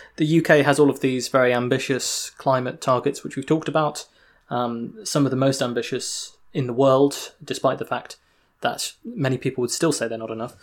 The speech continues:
And yet we see that the U K is funding the development of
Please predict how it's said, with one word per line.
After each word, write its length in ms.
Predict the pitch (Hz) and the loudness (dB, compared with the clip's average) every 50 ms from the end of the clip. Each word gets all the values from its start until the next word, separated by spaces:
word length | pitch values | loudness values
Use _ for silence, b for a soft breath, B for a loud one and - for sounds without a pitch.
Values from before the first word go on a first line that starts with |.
| B B B B B B | B B B B B B
And 100 | 156 143 | 2 4
yet 220 | 151 156 151 - - | 4 4 2 0 -10
we 200 | - 247 175 151 | -4 2 2 2
see 280 | 156 - - 180 170 170 | 4 4 4 6 6 6
that 300 | 156 151 147 147 - 160 | 6 4 4 4 0 2
the 100 | 151 143 | 4 6
U 160 | 147 156 156 | 6 6 4
K 280 | 156 - 147 131 131 135 | 4 4 2 2 4 2
is 160 | 135 131 - | 0 -2 -2
funding 640 | - - 143 143 139 131 139 135 131 131 127 127 123 _ | 2 4 4 4 6 4 4 4 2 0 -6 -8 -6 _
the 240 | - 131 127 127 123 | -2 -2 0 -2 -2
development 600 | 131 131 139 139 135 131 127 123 127 120 - - | 2 4 4 4 4 2 0 -4 -4 -6 -4 -2
of 240 | 131 123 - - | -2 -4 -4 -8